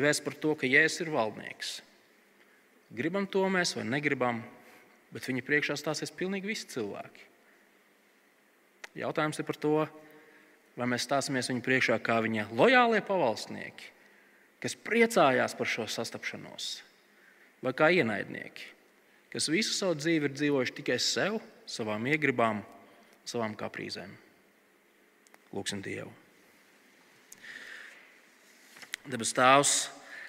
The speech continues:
patiešām evaņģēlijs ir Dieva spēks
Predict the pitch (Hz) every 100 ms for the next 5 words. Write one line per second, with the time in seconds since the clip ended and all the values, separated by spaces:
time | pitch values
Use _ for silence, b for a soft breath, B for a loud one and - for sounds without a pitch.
0 | B B - - 147 131 110 104 135 131
1 | 120 113 110 104 - 139 131 113 - B
2 | B B B - 117 110 - 135 120